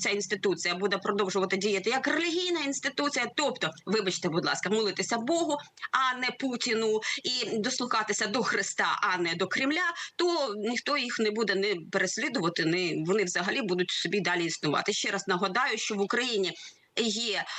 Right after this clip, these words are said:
е, декілька православних інституцій, православних церков, до яких держава не має жодного, ем, при-, жодної претензії, бо вони або, е, від початку були не афілійованими з центрами в Російській Федерації, або ж розірвали ці афіліації.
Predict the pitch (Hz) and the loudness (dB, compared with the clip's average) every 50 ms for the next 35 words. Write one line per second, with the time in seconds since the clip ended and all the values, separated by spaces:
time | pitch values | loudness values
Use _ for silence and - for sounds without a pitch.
0 | - - - 202 190 185 190 277 247 - 208 190 190 - 175 - - - 190 196 | -6 -2 0 0 2 2 0 -2 -2 0 -2 -2 0 0 -2 0 0 0 0 0
1 | 190 - 180 165 139 135 147 - 156 - - - 208 214 - - 262 - 403 415 | 0 0 2 2 2 0 0 -2 -4 -4 -2 0 0 0 0 -2 0 2 2 2
2 | 427 415 - 311 262 247 247 240 240 254 226 226 233 226 - - 233 220 - - | 2 0 -2 -2 0 0 0 0 0 -2 -2 -2 -2 -4 -2 -2 -2 -2 0 0
3 | 226 220 196 190 262 269 285 277 302 262 226 277 269 285 262 262 254 262 262 254 | 0 0 2 0 -2 -2 -2 -2 -2 -2 0 0 0 0 0 0 0 0 0 0
4 | 254 247 240 - - 294 339 359 392 392 392 294 302 294 262 269 269 262 262 254 | 0 0 -2 -2 -2 0 2 2 2 2 2 2 2 2 2 0 0 0 0 -2
5 | - - - - - - 226 233 233 226 220 220 196 190 190 - 220 226 269 294 | -4 -6 -6 -2 -2 0 0 0 0 0 0 0 0 0 0 0 0 0 0 0
6 | 262 262 233 - 202 196 170 - 147 117 80 - 160 - 185 202 208 214 277 302 | 0 0 -2 0 0 -2 0 0 -2 -2 -2 -2 -2 0 0 0 2 0 0 0
7 | 262 285 285 285 277 277 262 262 - - - - - 247 247 220 220 294 294 277 | 2 2 2 2 0 0 -2 -4 -6 -8 -6 0 0 0 2 2 0 0 2 2
8 | 262 - - - 233 226 214 196 190 202 233 254 - 285 285 - 247 226 220 - | 2 0 0 0 0 0 0 0 -2 -4 -4 0 0 0 0 2 0 0 -2 -2
9 | - 208 190 214 214 214 208 202 196 220 240 247 - - - 220 208 208 208 196 | -2 0 2 2 2 2 2 2 2 0 0 -2 -2 -2 -2 0 0 0 2 2
10 | 190 180 175 180 208 240 277 302 311 311 294 254 254 277 302 302 - 320 294 294 | 2 2 2 2 2 2 2 2 0 0 0 -2 -2 -2 -4 -2 0 0 0 0
11 | 285 285 277 277 277 269 233 254 269 269 - 269 262 - 269 262 254 247 226 254 | 0 0 0 0 0 -2 0 0 0 0 0 -4 -4 -2 -2 -2 -2 0 0 0
12 | 240 240 226 - - 233 240 - - - - - 240 247 269 370 330 320 285 302 | 0 0 -2 0 -2 -2 -2 -4 -8 -8 -2 0 0 2 2 2 2 2 0 0
13 | 262 233 269 233 208 202 220 226 233 233 226 - 214 202 180 180 - 180 160 147 | 0 -2 -2 0 0 0 0 0 0 -2 -2 -2 -2 -2 -2 -2 -4 -2 -2 0
14 | - - - - - - - - - | 0 0 -2 -4 -4 -4 -4 -2 -2